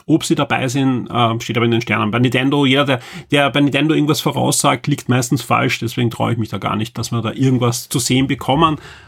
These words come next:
aber möglich ist es auch da. Wer dabei sein möchte, live dabei sein, ihr findet den Livestream, wie gesagt, in der entsprechenden News, groß auf der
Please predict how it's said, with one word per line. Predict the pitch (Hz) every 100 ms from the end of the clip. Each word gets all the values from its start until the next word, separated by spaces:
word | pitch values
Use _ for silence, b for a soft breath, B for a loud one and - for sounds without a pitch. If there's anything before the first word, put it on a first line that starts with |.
| B
aber | 139 135 127 -
möglich | 123 147 139
ist | 127
es | 120
auch | 123 117
da. | 107 107 - B B B B B B
Wer | - 190
dabei | 196 170 160
sein | - 160
möchte, | 156 190 - 190 185
live | 147 147
dabei | - 143
sein, | 135
ihr | 147
findet | 120 147
den | 131
Livestream, | 123 123 - 123
wie | 120
gesagt, | 120 123 120 -
in | 156 165
der | 156 143
entsprechenden | 131 - 139 127 139 120 131
News, | 151 180 170 -
groß | 123 147 -
auf | - 135 127
der | 139 131 117